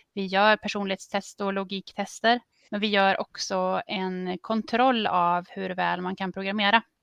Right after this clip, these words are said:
Så man får ett antal programmeringsuppgifter som man ska göra under två dygn. Eh, man kan välja ut, eh, och så har man två dygn på sig att lösa dem.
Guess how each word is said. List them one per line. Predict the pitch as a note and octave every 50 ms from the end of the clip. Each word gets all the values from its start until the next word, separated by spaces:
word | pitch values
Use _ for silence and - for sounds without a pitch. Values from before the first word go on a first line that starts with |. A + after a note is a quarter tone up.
| _ _ - - - - _ _
Så | - - - G#3+
man | G#3+ G3
får | - G3 F#3+ F#3+
ett | F#3+ -
antal | F#3+ F#3+ F3+ F#3 F#3 F#3 F3+
programmeringsuppgifter | - F#3+ F#3 F3+ F#3+ F#3+ F#3+ F#3+ - - - G3 F#3 - - G3
som | - G3+ G3
man | F#3 F3+
ska | - -
göra | F#3 F3+ F3 F3 F3 F3+
under | F3+ F3+ F3+ F3+ F3 F3+ F3+ F#3 - _ _ _ - - _ _ _ - -
två | - B3+ C4
dygn. | A#3 C4+ D4 F#4 F#4 E4 - - - -
Eh, | A#3+ A3+ B3 A#3+ A3+ -
man | - A#3 A3+ A#3 A3+ - - - -
kan | - A#3 A#3
välja | A3+ A#3 A3+ A3+ A3+ A3
ut, | A3+ B3+ C#4+ C#4+ - - - - - -
eh, | C4+ A#3 G#3+ G#3 G3+ G3+
och | G#3 G#3+
så | - A3
har | G#3 A3
man | G#3 G3+ G#3 G#3+
två | - G#3 G3+
dygn | G3+ G3+ G3+
på | - - G#3 G#3 G3+ G3
sig | - - G3+ G3
att | G3 G3+
lösa | G3 G3 F#3+ - - G#3+
dem. | A3 A#3+ C#4